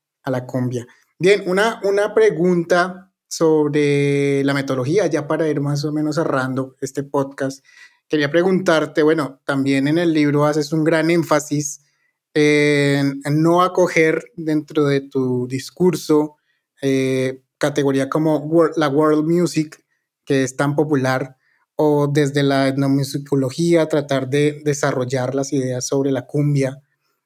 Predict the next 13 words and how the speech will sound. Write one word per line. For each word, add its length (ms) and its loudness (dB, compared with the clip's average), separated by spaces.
Am, 880 0
incluso 480 0
dices 220 2
en 80 -2
una 160 0
parte 260 2
del 80 4
libro 260 4
que 120 -2
tienes... 840 -2
Eh, 920 0
eh, 240 -4
que, 360 0